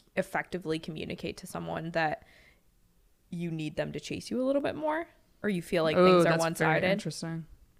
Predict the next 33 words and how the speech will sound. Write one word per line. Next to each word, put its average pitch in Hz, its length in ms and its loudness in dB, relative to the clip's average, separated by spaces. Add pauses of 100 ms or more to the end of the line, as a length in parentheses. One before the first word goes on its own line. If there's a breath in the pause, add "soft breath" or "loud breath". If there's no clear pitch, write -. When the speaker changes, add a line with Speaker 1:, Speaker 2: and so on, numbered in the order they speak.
(340)
Speaker 1:
'Cause 233 200 6 (140)
there 247 240 6
are 277 220 4
times 269 240 -6
where 233 60 -2
it's 220 100 -4
like, - 240 -8
this 220 300 -2
is 330 100 -6
just 349 160 -2
a 202 60 -4
tough - 320 -4
read. 175 340 -2 (800 soft breath)
I 196 60 4
do 202 220 0
feel 247 160 4
like 220 160 4
there's 185 220 2
something 175 800 -2 (300)
going 175 340 2
on 160 200 0
here. 160 360 0
Do - 160 -2
I 170 120 6
just 190 160 -2
need 180 140 0
to, 170 60 -4
like, - 200 -4
slow 170 300 0
it - 100 -2
down 165 420 -2
way 170 240 0
more 175 480 -2